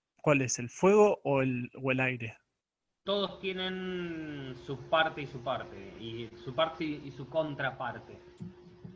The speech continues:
Speaker 2: El
Speaker 1: Ajá.
Speaker 2: fuego, o sea, podría ser, o sea, de los más elevados, como decir, ¿por qué? Porque,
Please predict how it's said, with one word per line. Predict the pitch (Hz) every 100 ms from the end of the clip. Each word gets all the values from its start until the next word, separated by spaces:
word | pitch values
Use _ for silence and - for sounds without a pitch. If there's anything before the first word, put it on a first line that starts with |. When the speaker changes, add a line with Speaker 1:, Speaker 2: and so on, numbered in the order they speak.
| - -
Speaker 2:
El | 127
Speaker 1:
Ajá. | 151 127
Speaker 2:
fuego, | 160 185 185 185 180 180
o | 143
sea, | 131 135 131
podría | 131 139 147 135
ser, | - 147 147
o | 123
sea, | 117 120
de | 117 117 123 113
los | 120 113
más | 131 139 - - - _ -
elevados, | 135 123 127 127 156 160 139 131
como | 123 120 117 117
decir, | 117 113 -
¿por | - 131
qué? | 165
Porque, | 165 156 - 131 139